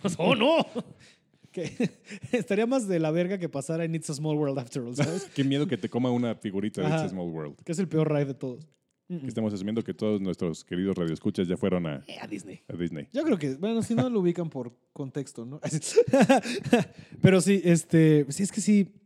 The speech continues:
Speaker 1: tiene todo eso. ¿Vas al baño? Dale, pausa. No, dale, aquí te la cor-, lo corto, le corto después.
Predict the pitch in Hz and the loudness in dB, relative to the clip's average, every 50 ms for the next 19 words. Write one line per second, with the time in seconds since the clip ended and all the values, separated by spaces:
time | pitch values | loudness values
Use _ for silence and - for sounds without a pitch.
0 | _ - 165 - 185 190 202 180 - 180 170 - - _ _ _ _ _ _ - | _ -16 -4 2 2 4 4 4 2 0 0 0 -4 _ _ _ _ _ _ 2
1 | 156 165 180 180 202 202 185 160 143 127 113 104 - - 135 127 117 - 107 _ | 4 6 8 8 8 8 8 6 6 4 2 0 -2 -6 -4 -4 -4 -8 -12 _
2 | _ _ _ _ _ _ _ _ _ _ _ _ _ _ _ _ _ _ _ 170 | _ _ _ _ _ _ _ _ _ _ _ _ _ _ _ _ _ _ _ -10
3 | 180 180 165 156 143 131 131 135 135 147 143 147 131 - - - - 156 160 - | -6 -4 -2 0 0 0 0 0 0 -2 -4 -4 -6 -10 -12 -4 4 4 6 8
4 | 190 190 185 180 175 165 156 185 185 180 151 - 143 135 - | 8 6 6 4 2 4 4 6 6 6 4 2 0 -4 -4